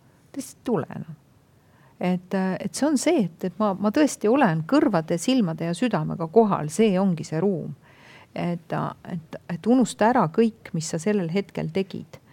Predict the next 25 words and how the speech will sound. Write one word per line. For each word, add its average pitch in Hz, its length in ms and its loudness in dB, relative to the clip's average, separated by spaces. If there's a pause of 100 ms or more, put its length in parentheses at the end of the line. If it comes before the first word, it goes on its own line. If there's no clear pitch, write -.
(420)
Äh, 170 240 -2
või 208 160 8
sul 180 180 0
on 170 140 0
see 175 160 0
hästi 185 260 0
oluline 214 420 4
tegemine, 160 600 0 (420)
et, 170 400 -4
äh, 170 140 0 (160)
et 160 100 -6
siis 180 240 -4
ütle, 165 360 -2
et, 160 180 -6 (180)
et 160 160 -8
ma 170 80 0 (100)
kohe 226 360 4 (140)
selle 202 320 2
lõpetan 160 600 -2 (240)
ja 165 80 0
olen 180 340 2
kohe 185 280 2
su - 180 -4
jaoks 160 260 -6
olemas. 160 380 -2